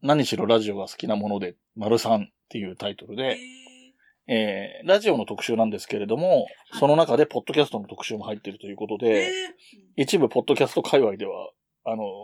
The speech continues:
Speaker 1: ー、載ってますっていう人たちもいるのでね、そういう人たちは、すごい番宣じゃなくて、この雑誌の宣伝を
Speaker 2: へー。
Speaker 1: たくさんしてました。えーとね、なんだろうな。まあ、僕に馴染みのあるところで言うと、まず特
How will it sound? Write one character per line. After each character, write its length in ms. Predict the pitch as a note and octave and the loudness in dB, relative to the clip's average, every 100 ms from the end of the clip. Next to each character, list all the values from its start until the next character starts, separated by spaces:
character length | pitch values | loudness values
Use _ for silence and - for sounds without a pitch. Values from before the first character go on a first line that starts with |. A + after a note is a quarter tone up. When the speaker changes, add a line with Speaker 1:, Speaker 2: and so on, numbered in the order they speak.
| G2+ G2+ F#2+ - - _ _ _ _ | -18 -18 -20 -20 -20 _ _ _ _
Speaker 1:
ー、 20 | |
載 80 | C3 | 0
っ 40 | - | 2
て 120 | E4 | 4
ま 120 | D#4 | 4
す 100 | B3 | 2
っ 20 | |
て 120 | A#3 A2 | -2 -6
い 20 | |
う 40 | |
人 120 | - | -4
た 80 | G#2 | -6
ち 80 | G2+ | -2
も 100 | G#2 | 0
い 60 | A2+ | 2
る 100 | B2 | 2
の 120 | F#2 | 0
で 120 | F#2 | -4
ね、 160 | C#3 - | -8 -12
そ 220 | - C#3+ | 2 4
う 40 | D3 | 6
い 60 | |
う 20 | D#3+ | 6
人 140 | G#3+ | 4
た 120 | - | 0
ち 140 | - G2 | -2 -6
は、 240 | G2 - - _ _ _ | -8 -10 -16 _ _ _
す 140 | - A#2+ | -8 0
ご 100 | A2+ | 0
い 140 | G2+ - _ _ | 0 -8 _ _
番 280 | A#2 A#2 A2+ | 2 4 4
宣 200 | B2 A#2 | 0 0
じ 80 | G#2+ | 0
ゃ 60 | |
な 80 | G2+ | -2
く 80 | - | -6
て、 80 | - | -10
こ 120 | G#2+ | -8
の 80 | G2 | -4
雑 140 | G2+ | -6
誌 180 | - B2+ | -4 -2
の 80 | A#2 | -2
宣 180 | A#2+ G#2+ | -2 0
伝 240 | G#2+ G2 | -2 -2
を 160 | G2+ - | -4 -6
Speaker 2:
へ 40 | C4 | -12
ー。 400 | C4 C4+ C4 C4 - - - _ | -14 -14 -16 -20 -20 -20 -20 _
Speaker 1:
た 100 | - | -8
く 80 | G#2+ | -2
さ 80 | A#2 | -2
ん 40 | |
し 60 | G#2 | -2
て 100 | A2+ | -2
ま 120 | G#2 | -4
し 80 | G2 | -4
た。 160 | - - _ - _ _ _ _ _ | -6 -8 _ -20 _ _ _ _ _
え 440 | A2+ G2+ G2 F#2+ F2+ | -8 -6 -6 -8 -8
ー 0 | |
と 120 | G2+ | -8
ね、 220 | F#2 E2+ _ _ _ _ - | -8 -12 _ _ _ _ -20
な 100 | B2+ | -18
ん 60 | |
だ 80 | - | -18
ろ 140 | - - - - _ _ _ _ _ - _ _ _ _ - | -20 -20 -20 -20 _ _ _ _ _ -20 _ _ _ _ 2
う 40 | |
な。 80 | D#3+ | 4
ま 60 | B2 | 4
あ、 40 | - | 2
僕 520 | D#3+ F#3+ _ - C4 | 0 0 _ -4 0
に 100 | C#4+ | 4
馴 180 | C4+ B3+ | 6 4
染 140 | B3+ | 4
み 140 | C4 C4+ | 0 2
の 220 | C4 A3 | 4 6
あ 80 | A3 | 6
る 120 | - | 4
と 100 | G#3+ | 0
こ 140 | - | 4
ろ 80 | G#3+ | 4
で 80 | G#2+ | 4
言 80 | G2+ | -2
う 40 | |
と、 60 | - | 2
ま 120 | C3+ | 2
ず 80 | G2 | 2
特 200 | - A2 | -10 -10